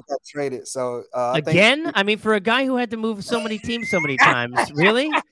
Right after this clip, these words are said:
Speaker 1: Yeah, again, again, unfortunately. And, uh, he asked me, he's like, "Hey, uh, I wanna get you on my squad." I said, "You gotta talk to Raul about that," because Raul was the first person to call me. And then, uh, Raul was like, "All right, that's cool, 'cause since I get," he,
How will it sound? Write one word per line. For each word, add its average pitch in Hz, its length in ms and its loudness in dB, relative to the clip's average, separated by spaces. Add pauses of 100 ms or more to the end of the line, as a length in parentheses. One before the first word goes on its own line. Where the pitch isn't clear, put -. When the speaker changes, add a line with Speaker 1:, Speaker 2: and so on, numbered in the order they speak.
(500)
Speaker 1:
Yeah, 170 800 4 (100)
again, 160 640 2 (140)
again, 151 580 -4
unfortunately. 139 840 -4 (460)
And, 139 220 0
uh, 139 300 0
he 147 160 -4
asked 151 240 -2
me, 147 140 -6
he's 139 120 -8
like, 131 160 0
"Hey, 131 440 -4 (100)
uh, 117 400 -2
I 131 60 0
wanna 151 220 -4
get 139 180 -12
you 139 80 -8
on 120 80 -6
my 139 160 -2
squad." 135 480 -2 (360)
I 127 60 -12
said, 135 160 -8
"You 185 60 -14
gotta 185 160 -2
talk 156 180 0
to 135 60 -12
Raul 156 340 -2
about 143 240 -4
that," 165 140 -4
because 139 260 -6
Raul 160 300 -4
was 135 140 -6
the 120 60 -14
first 139 240 -8
person 131 220 -10
to 127 60 -12
call 165 240 -2
me. 107 180 -12 (560)
And 123 180 -8
then, 127 200 -6
uh, 123 160 -6
Raul 135 260 -2
was 127 120 -12
like, 127 100 -4
"All 143 100 2
right, 127 160 -2
that's 147 140 -8
cool, 123 300 -8
'cause 120 260 -8
since 131 200 -10
I 135 120 -2
get," 127 160 -16
he, 143 160 -8